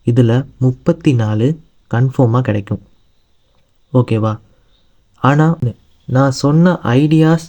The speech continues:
இந்த மாயச்சதுரத்தை கண்டுபிடிக்கிறதுக்கான கொமனான ஐடியாஸ். ஆனா நான் சொன்ன நம்பர் லிமிட் கொமனானது கிடையாது. உங்களுக்கு நம்பர் லிமிட்ஸ் வந்து மாத்தி மாத்தி கேட்கப்பட்டாலும்,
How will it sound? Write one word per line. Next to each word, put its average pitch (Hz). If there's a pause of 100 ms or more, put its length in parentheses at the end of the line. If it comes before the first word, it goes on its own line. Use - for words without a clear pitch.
இந்த 123
மாயச்சதுரத்தை 131 (180)
கண்டுபிடிக்கிறதுக்கான 123 (140)
கொமனான 139
ஐடியாஸ். 107 (100)
ஆனா 120 (420)
நான் 113
சொன்ன 160
நம்பர் 143
லிமிட் 123 (160)
கொமனானது 127
கிடையாது. 107 (1120)
உங்களுக்கு 147
நம்பர் 143
லிமிட்ஸ் 151
வந்து 135
மாத்தி 123
மாத்தி 131
கேட்கப்பட்டாலும், 123